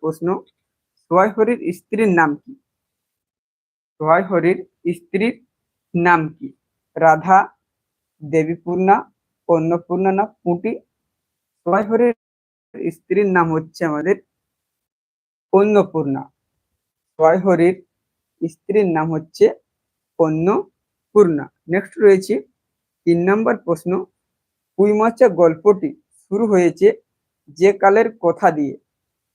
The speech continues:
কুইমাচা গল্পটি শুরু হয়েছে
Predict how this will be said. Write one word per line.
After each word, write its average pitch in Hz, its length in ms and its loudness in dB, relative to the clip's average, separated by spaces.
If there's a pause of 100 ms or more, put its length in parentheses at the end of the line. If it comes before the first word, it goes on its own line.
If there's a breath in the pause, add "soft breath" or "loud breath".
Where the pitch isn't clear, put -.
(160)
কুইমাচা 165 480 0 (140)
গল্পটি 156 520 0 (680)
শুরু 208 200 0 (100)
হয়েছে 170 380 2